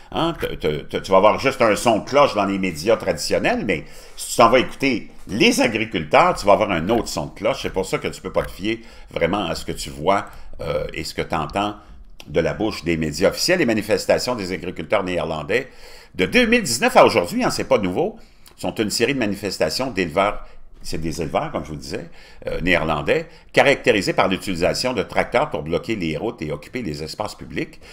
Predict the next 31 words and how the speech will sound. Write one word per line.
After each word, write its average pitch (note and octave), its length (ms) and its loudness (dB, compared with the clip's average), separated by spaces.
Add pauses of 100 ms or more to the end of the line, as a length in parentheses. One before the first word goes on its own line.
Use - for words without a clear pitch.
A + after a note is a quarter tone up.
(160)
Les E3 100 0
manifestations G3 760 0
ont C#3+ 40 2
été A#2 240 -2
initialement F#2 460 -2
déclenchées E2+ 440 -6
par E2 200 -6
une D2 100 -8
proposition F#2+ 560 -6
du D#2 100 -12
gouvernement E2 460 -4
de - 100 -6
réduire C3 440 -6
de F#2+ 100 -2
moitié C#3+ 540 -4 (260)
le G#3 140 8
bétail G#3+ 880 8 (480)
du G2 180 -12
pays C3+ 320 6
dans A#2 160 6
le F2+ 80 0
but D3+ 100 -2
de G2 80 -8
limiter D#3 360 0
la C#3 100 8
pollution A2 400 4
agricole B2 500 4
aux D#2 80 -4
Pays-Bas. G2 640 0 (540)
On F#2+ 200 4
veut, C3+ 400 -2